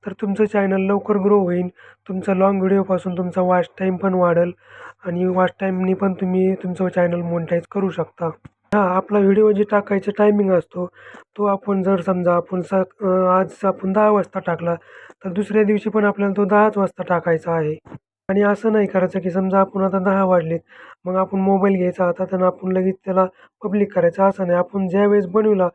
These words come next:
त्यावेळेस आपण त्याचा टायमिंग सेट करायचा की हा व्हिडिओ दहा वाजता पब्लिक करायचा. म्हणजे टायमिंग सेट केलं म्हणजे बरोबर ते दहा वाजले की आपला व्हिडिओ त्या दहा वाजता तो पब्लिक होऊन जाईल ऑटोमॅटिक.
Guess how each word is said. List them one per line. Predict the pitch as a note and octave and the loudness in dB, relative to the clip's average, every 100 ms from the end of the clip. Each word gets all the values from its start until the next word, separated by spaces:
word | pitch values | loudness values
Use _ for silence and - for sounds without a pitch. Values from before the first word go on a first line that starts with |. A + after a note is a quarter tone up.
| _ - _ | _ -20 _
त्यावेळेस | G3+ G#3 G3+ | -2 2 2
आपण | G3 G3+ | 0 -2
त्याचा | G3 F#3 F#3+ | -4 -2 0
टायमिंग | G3 G3 G3 | 0 2 0
सेट | F#3 G#3 - | 0 -4 -2
करायचा | F#3 E3+ D#3+ | -2 -2 -2
की | E3+ F#3 F3+ | -6 -4 0
हा | E3+ F#3+ | 2 2
व्हिडिओ | F#3 F3 F3 F3 - - _ F#3+ | 2 -2 -2 -2 -6 -18 _ -2
दहा | G3 G3 | 2 4
वाजता | F#3+ - F#3 | 2 -2 -10
पब्लिक | - F#3+ G3 F#3+ | -4 -2 0 -2
करायचा. | G3 F#3 F3 E3 D#3+ _ _ _ _ | 0 0 0 -2 -8 _ _ _ _
म्हणजे | F#3+ F#3+ G3+ | -6 -6 -2
टायमिंग | G#3 G#3+ | 0 0
सेट | G3 G#3 - | 0 -6 -4
केलं | G3+ | -4
म्हणजे | G3 G3+ | -2 0
बरोबर | G3 G3+ G3+ | 0 2 2
ते | G3 | 0
दहा | F#3 F#3+ G3 | 0 2 4
वाजले | F#3+ F3+ F#3 | 2 0 0
की | |
आपला | F#3+ F#3 G3 | 0 0 0
व्हिडिओ | F#3 F3+ F3+ F#3 G3 _ - _ - | 0 0 0 -2 -4 _ -20 _ -4
त्या | F#3+ | -2
दहा | F#3 F#3+ | 2 2
वाजता | F#3 F3 - | 2 0 -4
तो | F3+ G3 | -4 -4
पब्लिक | G3 G3 G3+ G3+ | -4 -2 0 2
होऊन | G#3 F#3+ | 0 2
जाईल | F3+ | 0
ऑटोमॅटिक. | F3+ F3 E3+ E3+ E3 | 0 -2 -2 -6 -8